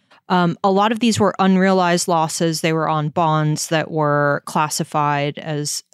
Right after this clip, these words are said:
held to maturity, which means we're gonna hold them until maturity. And so we don't have to take mark-to-market losses on them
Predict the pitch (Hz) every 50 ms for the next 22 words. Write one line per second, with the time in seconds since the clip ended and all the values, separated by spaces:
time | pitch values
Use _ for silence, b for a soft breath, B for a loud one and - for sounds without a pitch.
0 | _ - - - 175 185 190 180 - - 196 185 180 165 - - - 151 143 147
1 | 151 170 165 156 147 - 147 156 156 - - - 160 151 147 147 147 151 - B
2 | B B B B B B B B _ - 156 - 156 160 175 165 196 208 226 220
3 | 277 262 254 247 247 247 247 - - 269 262 254 254 247 233 247 240 - - 302
4 | 277 262 233 220 208 208 208 202 - 180 180 - - 190 175 175 185 160 180 170
5 | 170 170 175 170 175 170 165 - - 175 - 185 165 - - - 165 156 - -
6 | - 170 165 165 165 - - - - 226 254 254 - 254 233 220 226 214 202 202
7 | 202 196 196 190 185 185 180